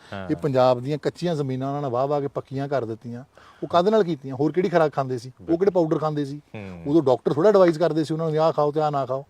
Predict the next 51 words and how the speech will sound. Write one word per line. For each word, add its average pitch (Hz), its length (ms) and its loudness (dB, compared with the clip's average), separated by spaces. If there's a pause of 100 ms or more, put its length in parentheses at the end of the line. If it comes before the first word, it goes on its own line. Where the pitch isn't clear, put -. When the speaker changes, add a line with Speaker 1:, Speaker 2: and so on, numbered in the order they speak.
(140)
Speaker 1:
ਹਾਂ। 92 220 -10
Speaker 2:
ਘਿਓ 143 220 6
ਖਾਂਦੇ 131 300 2
ਸੀ 151 100 -2
ਦੱਬ 117 300 -2
ਕੇ, 120 120 -6
ਮਿੱਠਾ 131 320 0
ਖਾਂਦੇ 131 260 0
ਸੀ 139 100 -6
ਦੱਬ 110 260 -4
ਕੇ, 113 140 -12
ਹਨਾ? 147 180 -14
Speaker 1:
ਹਾਂ। 92 300 -12
Speaker 2:
ਪਰ 190 100 4
ਉਹ 214 60 8
ਮਿਹਨਤ 202 260 2
ਨਾਲ 233 200 8
ਉਹ 185 80 6
ਨਹੀਂ 175 120 -2
ਕਰਦੇ 123 260 2
ਸੀਗੇ। 107 260 -14 (220)
Speaker 1:
ਹਾਂ। 87 420 -12
Speaker 2:
ਤੇ 170 180 -2
ਹੁਣ 185 140 2
ਸਾਨੂੰ 196 260 0
ਕੀ 190 100 -6
ਕੀਤਾ 190 300 0
ਜਾ 185 180 4
ਰਿਹਾ 185 160 0
ਵੀ 175 100 -6
ਤੁਸੀਂ 180 260 -8
ਆਹ 175 240 6
ਨਾ 170 120 -2
ਖਾਓ, 156 260 2
ਆਹ 175 120 0
ਨਾ 180 100 -6
ਖਾਓ। 160 180 -6
ਉਹ 165 60 -10 (300)
Speaker 1:
ਹਾਂ। 202 80 -2
Speaker 2:
ਕਿਹੜਾ 214 280 6
ਬੰਦਾ 196 240 6
ਨਾ 190 120 2
ਖਾਏ, 180 180 2
ਉਹ 208 280 4
ਨਾ 208 80 2
ਖਾਏ 160 200 0
ਜਿਹੜਾ 214 140 4
ਮਿਹਨਤ 196 260 2
ਨਹੀਂ 190 140 -2
ਕਰਦਾ। 117 280 -6 (140)
Speaker 1:
ਬਿਲਕੁਲ। 85 320 -8